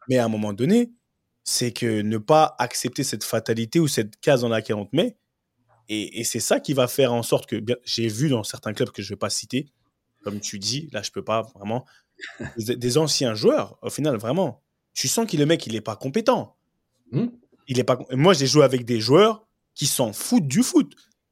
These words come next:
Speaker 1: C'est juste que t'es bon au foot. T'es bon.
Speaker 2: Exactement. Mhm.
Speaker 1: Ça veut pas dire que t'aimes le foot. Et
Speaker 2: Mhm.
Speaker 1: pour avoir un poste managérial, moi, quand je voyais les gens qui, qui nous, qui nous dirigeaient, mais c'est sûr que le club, il part dans le mur.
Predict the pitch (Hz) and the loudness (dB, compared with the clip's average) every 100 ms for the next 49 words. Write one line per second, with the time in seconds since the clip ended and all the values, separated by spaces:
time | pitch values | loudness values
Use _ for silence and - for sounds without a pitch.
0 | _ _ _ _ - _ _ _ - - | _ _ _ _ -20 _ _ _ -8 0
1 | 131 220 240 226 175 262 208 - 147 - | 2 2 2 2 6 6 6 4 -2 -4
2 | _ _ _ _ _ _ _ _ - 214 | _ _ _ _ _ _ _ _ -8 2
3 | 208 143 135 139 113 - _ _ 120 180 | 4 4 -2 -4 -6 -10 _ _ -12 -12
4 | - - 117 170 185 135 - 151 127 143 | -12 -2 2 4 2 0 0 2 4 4
5 | 208 - 220 - _ _ _ - 131 165 | 2 2 0 0 _ _ _ -4 -2 0
6 | 180 139 135 143 143 160 165 135 131 135 | 4 6 6 2 2 4 4 4 2 2
7 | 127 110 110 131 214 220 _ _ _ - | 2 0 0 4 4 2 _ _ _ 0
8 | 165 - 135 117 127 120 120 151 151 120 | 2 2 0 2 2 2 2 0 -2 -10
9 | 107 123 123 110 - 120 107 110 113 131 | -6 -2 -2 -2 -4 -4 -2 -4 -4 -2
10 | 185 185 _ 107 - 160 - 233 226 214 | -2 -4 _ -14 -6 -4 0 0 0 2
11 | 220 214 208 202 208 214 185 | 2 2 -2 0 0 0 0